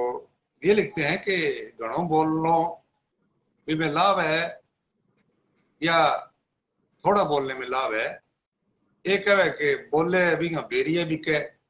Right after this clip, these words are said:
अरे एक कहे कि "नूरा जमालिया सुन भाई अली, बोलना न चलना चुप ही भली।"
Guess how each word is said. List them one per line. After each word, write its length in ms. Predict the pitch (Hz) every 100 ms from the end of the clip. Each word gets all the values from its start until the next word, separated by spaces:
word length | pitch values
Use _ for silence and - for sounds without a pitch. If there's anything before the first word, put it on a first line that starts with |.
| _ _ -
अरे 120 | 156
एक 540 | - 180 190 185 -
कहे 320 | 190 175 147 147
कि 640 | - _ _ _ - 139
"नूरा 760 | 139 156 170 165 160 156 - - _ _ _
जमालिया 800 | 139 147 151 156 160 151 147 - _
सुन 260 | - 160 156 123 - _ 120
भाई 220 | 113 123
अली, 500 | 131 175 196 156 - _ _ _ -
बोलना 460 | 139 151 160 156 151
न 260 | 147 143
चलना 580 | 139 151 156 156 151 135
चुप 280 | - 190 190
ही 180 | 139 107
भली।" 420 | 98 104 160 -